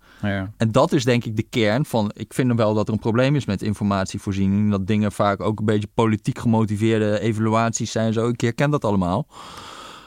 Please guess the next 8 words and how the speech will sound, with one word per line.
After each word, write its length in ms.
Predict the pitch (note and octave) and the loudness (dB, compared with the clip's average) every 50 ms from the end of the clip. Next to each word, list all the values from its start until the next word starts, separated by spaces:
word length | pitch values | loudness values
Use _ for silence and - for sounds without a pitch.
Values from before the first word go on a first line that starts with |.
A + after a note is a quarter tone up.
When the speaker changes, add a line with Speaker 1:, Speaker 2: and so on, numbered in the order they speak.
| - - - | -20 -20 -6
Speaker 2:
Maar 300 | - B2 B2+ C3+ C3+ C3 - | 0 2 4 4 2 2 0
het 140 | C#3+ - - | -2 -2 0
gaat 260 | - D#3 D3 C#3+ - | 2 2 2 2 0
vooral 420 | - D#3 B2+ C3+ C#3+ D#3 D3+ C3+ | -2 0 2 4 4 4 4 4
over 340 | B2 C3 B2+ - C3+ B2 B2 | 4 2 2 2 0 0 2
dat 220 | B2 B2+ A#2+ - | 2 2 2 2
je 120 | - B2 A#2 | 0 0 2
dus 340 | A#2+ A#2 A#2+ A2+ - - | 2 2 2 0 -2 -8